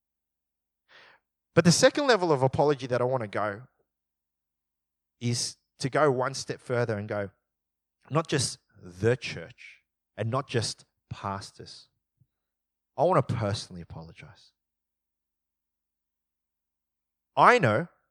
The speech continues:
I know that in my thirteen years of ministry, that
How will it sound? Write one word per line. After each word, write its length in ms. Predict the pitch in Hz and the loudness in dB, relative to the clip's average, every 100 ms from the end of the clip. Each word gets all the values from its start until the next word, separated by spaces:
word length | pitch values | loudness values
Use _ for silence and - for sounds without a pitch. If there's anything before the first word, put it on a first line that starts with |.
| _ _ _ _ _ _ _ _ _ | _ _ _ _ _ _ _ _ _
I 200 | 135 220 | 2 4
know 240 | 240 104 107 | 2 -2 -2
that 260 | 90 107 _ | -4 -8 _
in 140 | 113 | -8
my 160 | 110 107 | -4 -4
thirteen 520 | - 107 117 139 123 | -2 -2 -2 -4 -10
years 200 | 110 104 | -10 -10
of 120 | 107 | -10
ministry, 520 | 92 95 - - 90 _ _ _ _ _ _ _ _ _ _ _ _ _ _ | -10 -12 -12 -14 -20 _ _ _ _ _ _ _ _ _ _ _ _ _ _
that 120 | 110 | -4